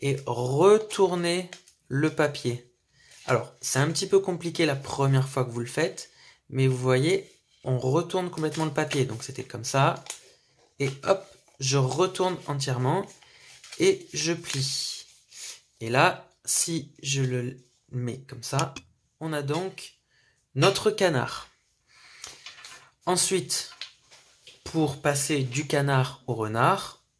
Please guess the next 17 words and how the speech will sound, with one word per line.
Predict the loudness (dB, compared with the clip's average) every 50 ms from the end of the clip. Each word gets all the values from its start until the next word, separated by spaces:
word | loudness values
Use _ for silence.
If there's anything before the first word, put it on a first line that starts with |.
| _ _ _
on | 2 4
va | 4 4 4
prendre | 2 -4 -6 -2 0 2 2 2 -2 -6 -12 _ -4
le | -2 0 2
même | 2 2 2
système. | 0 -2 -4 -4 -4 -2 -2 0 -2 -2 -4 -8 -14 -20 _ _ _
On | -2
va | 0 0
prendre | 0 0 0 0 0
le | 0 2
bec | 4 4 4 4 2
du | -2 -6 -4
canard | -4 -2 0 2 2 2 0 -2 -4 -12 -18 _ _ _ -20 -20 -20 _ _ _
et | 0 0 0 0 0 -2 -6
on | -4 -2 0
va | 2 2 2 2 0 -6 -10 -10
retourner | -6 -4 -4 0 2 4 4 4 4 2 -2 -4 -4 -2 0 0 0 0 0 -4